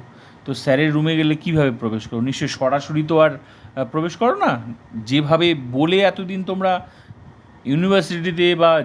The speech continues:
যেভাবে বলে তোমরা প্রবেশ করেছো, সেই সেম ফিলিং নিয়েই প্রবেশ করবে।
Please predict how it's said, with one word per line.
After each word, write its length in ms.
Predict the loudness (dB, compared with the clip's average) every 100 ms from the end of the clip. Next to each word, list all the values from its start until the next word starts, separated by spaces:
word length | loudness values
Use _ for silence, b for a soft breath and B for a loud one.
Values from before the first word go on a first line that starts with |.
| -2
যেভাবে 400 | -4 -2 -2 -2
বলে 340 | -2 -2 -2
তোমরা 240 | -2 -4 -2
প্রবেশ 300 | -2 -4 -2
করেছো, 320 | -4 -4 -6
সেই 380 | -8 -4 0 0 -2 -4 -20 -20 -20 -20 -20
সেম 420 | -8 0 2 2
ফিলিং 300 | 2 0 0
নিয়েই 260 | 0 0 0
প্রবেশ 300 | 0 -2 -4
করবে। 280 | -8 -12